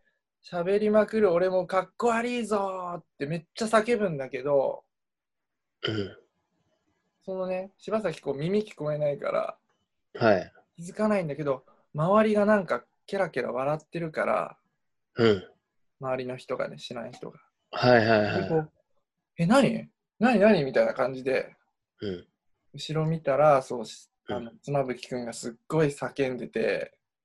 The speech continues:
Speaker 2: うん。
Speaker 1: で、こう、駆け寄って、走って。
Speaker 2: うん。うん。
Speaker 1: で、なんかこう、なんかこう、ちょめちょめするんですよね。
Speaker 2: <laughs> いや。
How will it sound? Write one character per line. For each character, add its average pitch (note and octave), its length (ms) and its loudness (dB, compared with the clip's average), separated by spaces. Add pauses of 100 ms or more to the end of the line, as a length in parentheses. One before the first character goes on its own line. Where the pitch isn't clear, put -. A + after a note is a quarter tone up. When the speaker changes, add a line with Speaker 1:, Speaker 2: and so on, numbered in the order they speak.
(260)
Speaker 2:
う A2 80 -4
ん。 F#2+ 280 -4 (1080)
Speaker 1:
で、 D3+ 100 -4
こ C3 920 0
う、 - 40 -20
駆 - 160 -4
け D#3 120 4
寄 D#3 120 8
っ - 180 -4
て、 - 340 2 (180)
走 - 280 -12
っ - 40 -10
て。 - 220 0
Speaker 2:
う - 20 6
ん。 G2+ 220 -2 (460)
う G#2 100 4
ん。 F2+ 280 -4 (960)
Speaker 1:
で、 C#3 80 -8
な C#3 100 -4
ん C3 80 -8
か - 100 -12
こ - 340 -18 (760)
う、 C3 40 -12
な C3 80 -10
ん - 20 -12
か - 100 -18
こ - 500 -18
う、 - 40 -20 (880)
ち - 80 -8
ょ D3+ 60 6
め C3+ 100 4
ち - 100 -8
ょ - 40 -2
め B2+ 80 -8
す B2+ 120 -8
る B2 120 -6
ん - 40 -8
で D3 80 -12
す - 120 -14
よ D#2 60 -12
ね。 D3 500 -4 (260)
Speaker 2:
<laughs> - 280 6
い G3 40 4
や。 - 320 -2